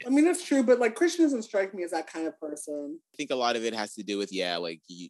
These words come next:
Speaker 2: you, you know, you see the win in your grasp, so you just go ahead and take it. Also, the, um, the aces were catching up to them. Like, Derek X finally decided to stop being an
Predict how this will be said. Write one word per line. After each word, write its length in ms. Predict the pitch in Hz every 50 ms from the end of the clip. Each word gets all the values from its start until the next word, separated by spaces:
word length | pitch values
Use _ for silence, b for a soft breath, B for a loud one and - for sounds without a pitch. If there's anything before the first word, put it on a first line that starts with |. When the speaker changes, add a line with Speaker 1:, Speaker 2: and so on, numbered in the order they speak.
| _
Speaker 2:
you, 140 | - 92 92 -
you 180 | - 95 95 92
know, 100 | 90 92 87 82 76
you 100 | 95 98
see 160 | - - 110 107
the 120 | 92 98
win 200 | 92 95 101 98
in 80 | 95 92
your 140 | 92 92
grasp, 400 | 82 92 90 87 87 90 - - -
so 120 | - -
you 80 | 92 90
just 140 | 90 90 -
go 80 | 90
ahead 140 | 90 92 90
and 100 | 87 85
take 220 | - 95 92 -
it. 160 | 98 95 - b b b b b b -
Also, 640 | 110 107 107 - - - 117 110 107 104 101 101 98 _ b b
the, 300 | 101 104 110 107 107 104
um, 200 | 101 98 95 95
the 160 | 90 101 92 -
aces 540 | 110 117 123 123 - - 120 107 95 95 95 87 82 82 85 87
were 600 | 90 98 113 117 117 120 120 120 120 117 113 113 107 -
catching 420 | - - 107 104 - - 98 92
up 160 | 95 98 - -
to 100 | - 90
them. 180 | 85 82 85
Like, 180 | 87 87 87 85
Derek 300 | 95 104 101 104 98 - -
X 280 | 101 98 - - - _ -
finally 320 | 104 98 101 101 98 98
decided 380 | - 98 - 101 101 95 85 -
to 40 | 87
stop 280 | - - 92 87 95 -
being 220 | 98 95 92 90
an 100 | 87 80